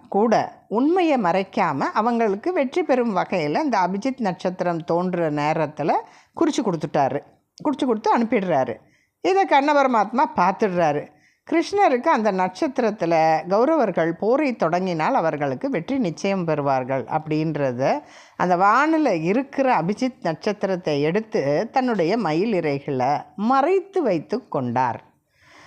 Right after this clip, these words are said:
மறுநாள் போர் தொடங்கும் வேளையில இந்த நட்சத்திரத்தின் பலன் இல்லாமல் போகவே கௌரவர்கள் போரில் தோற்று போயினர் அப்படின்னு பாரத புராணம் நமக்கு சொல்கிறது.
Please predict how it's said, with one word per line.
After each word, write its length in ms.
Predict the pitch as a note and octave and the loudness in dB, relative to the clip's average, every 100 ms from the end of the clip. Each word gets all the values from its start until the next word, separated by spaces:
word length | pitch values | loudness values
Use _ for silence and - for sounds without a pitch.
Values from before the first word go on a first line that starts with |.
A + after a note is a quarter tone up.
| - | -4
மறுநாள் 500 | G3 A#3+ E4+ E4+ E4 | 2 2 4 2 2
போர் 280 | D4+ B3+ C4+ | 4 4 4
தொடங்கும் 520 | C4 A3+ A3+ A#3+ C#4+ | 2 2 2 0 2
வேளையில 400 | F#3+ F#3+ F3 D#3+ | 2 4 4 2
இந்த 220 | C#4+ G3 | 0 0
நட்சத்திரத்தின் 960 | E3 E3 - B3+ A3+ F#3 D3+ F#3 C4+ - | -2 -2 -2 -4 0 -2 -2 -2 -4 0
பலன் 420 | F#3+ E3 A#3 C#4+ | 0 2 0 -2
இல்லாமல் 800 | E3+ G3+ A3+ B3 G3+ D3+ F3 C4 | -2 -2 0 2 2 0 -2 -2
போகவே 720 | F#3 F3 C#3+ B2+ C#3+ D3+ C#3+ | -2 -2 -2 -2 -2 -2 -2
கௌரவர்கள் 600 | E3 C4 D4+ F#3+ D3 A3 | 0 0 2 0 0 -2
போரில் 500 | C4 G3+ F#3 F3+ G4 | -2 0 0 0 -2
தோற்று 360 | G4 A#3 A#3+ C#4 | 0 -2 0 -6
போயினர் 720 | - F3+ D#3+ C#3+ D3 - F3 | -2 -2 0 0 -2 -2 -4
அப்படின்னு 380 | F3 D#3+ C#3+ A#3+ | -2 -4 -2 -2
பாரத 480 | F#3 C#3+ D3 D3 | 0 0 0 -2
புராணம் 480 | C#3+ D3 C#3+ C#3+ F3+ | -4 -2 -2 -2 -2
நமக்கு 400 | B3 D3 C3 C#4+ | -2 -2 -4 -6
சொல்கிறது. 600 | - F3 C3+ A#2 A#2 A#2+ | -4 -2 -2 -4 -6 -8